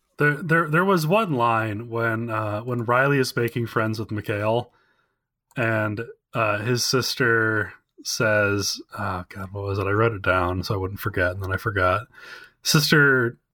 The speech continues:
calls Mikhail a psycho, and Riley says, "Mikhail's not a psycho, he's angst-ridden." <laughs> Just like, that line cracked me up,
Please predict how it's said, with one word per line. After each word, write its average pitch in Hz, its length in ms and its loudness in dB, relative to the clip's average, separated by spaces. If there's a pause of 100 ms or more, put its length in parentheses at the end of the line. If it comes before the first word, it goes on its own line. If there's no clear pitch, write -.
calls 127 280 0
Mikhail 120 380 0
a 104 60 -2
psycho, 107 680 -2 (500)
and 123 140 2
Riley 120 300 4
says, 113 340 0
"Mikhail's 151 400 2
not 151 120 4
a 123 60 2
psycho, 101 360 -2
he's 127 200 0
angst-ridden." 113 920 -2 (200)
<laughs> - 240 -12
Just 143 1160 2
like, 175 240 2 (1400)
that 156 220 2
line 143 320 4
cracked 127 400 0
me 117 140 2
up, 104 280 -2